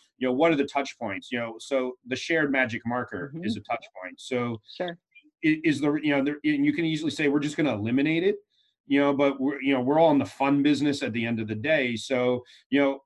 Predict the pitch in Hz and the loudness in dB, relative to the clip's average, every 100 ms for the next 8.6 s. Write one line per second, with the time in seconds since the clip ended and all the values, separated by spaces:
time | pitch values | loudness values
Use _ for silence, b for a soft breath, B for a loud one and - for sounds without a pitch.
0 | _ 147 - 143 156 185 156 123 131 196 | _ -4 -2 0 -2 0 0 0 0 0
1 | 147 113 113 131 135 120 131 139 135 139 | 2 2 0 -2 0 0 2 2 2 -2
2 | 131 117 135 139 139 143 135 - 147 143 | -6 -4 0 2 2 0 -2 -4 -4 -2
3 | 135 131 131 131 127 113 127 110 135 131 | 0 2 2 0 -2 -2 -4 -4 -2 -2
4 | 120 110 131 127 127 127 120 107 120 113 | -4 -6 -6 -4 -2 -4 -4 -8 -8 -6
5 | 113 117 117 113 b b _ _ 120 110 | -6 -6 -8 -8 b b _ _ -4 -4
6 | 107 117 131 127 123 127 123 107 - 120 | -6 -2 -2 0 -2 -2 -4 -6 -6 -6
7 | 120 123 120 117 113 120 120 117 110 117 | -6 -4 -2 -4 -6 -8 -8 -6 -6 -6
8 | 110 113 113 110 110 | -8 -6 -4 -4 -6